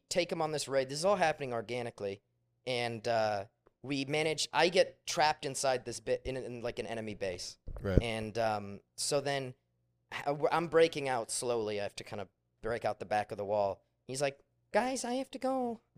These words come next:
Speaker 2: Mm.
Speaker 1: I'll, I'll be back tomorrow." And
Speaker 2: <laughs>
Speaker 1: so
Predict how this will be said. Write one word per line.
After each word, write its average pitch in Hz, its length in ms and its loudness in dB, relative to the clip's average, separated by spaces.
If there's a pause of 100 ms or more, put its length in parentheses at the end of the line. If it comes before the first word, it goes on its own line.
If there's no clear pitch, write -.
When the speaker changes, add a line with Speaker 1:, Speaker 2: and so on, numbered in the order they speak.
Speaker 2:
Mm. - 80 -6
Speaker 1:
I'll, 233 260 -4
I'll 226 100 -2
be 233 120 -6
back 262 220 -6
tomorrow." 240 500 -4 (520)
And 135 540 -2
Speaker 2:
<laughs> 156 60 -4
Speaker 1:
so 127 560 4